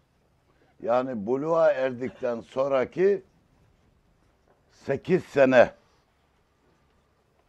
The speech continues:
ifade eder. Bunu cahiliye Arapların hususiyetlerini bilmeyenler,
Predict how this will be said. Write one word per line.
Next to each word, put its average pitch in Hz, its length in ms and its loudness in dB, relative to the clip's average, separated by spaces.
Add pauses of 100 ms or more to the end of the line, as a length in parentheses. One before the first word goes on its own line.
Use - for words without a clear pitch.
(560)
ifade 110 720 -2
eder. 78 280 -10 (2000)
Bunu 135 600 -2 (560)
cahiliye 139 500 4
Arapların 127 580 2
hususiyetlerini 123 1000 -4
bilmeyenler, 131 720 4